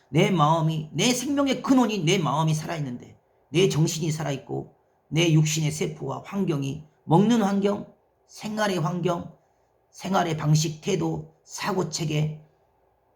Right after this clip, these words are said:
보는 눈, 관점, 시야가 이미 바뀌어 있는데 무엇이 두렵습니까? 이미 주관권에서 벗어나면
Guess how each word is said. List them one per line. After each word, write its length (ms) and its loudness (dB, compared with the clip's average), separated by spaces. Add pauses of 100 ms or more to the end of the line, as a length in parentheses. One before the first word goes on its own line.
(360)
보는 340 2
눈, 320 0
관점, 400 -2
시야가 380 -2
이미 260 2
바뀌어 260 -4
있는데 420 -4 (420)
무엇이 420 2
두렵습니까? 680 -6 (680)
이미 400 2
주관권에서 680 -2
벗어나면 640 -6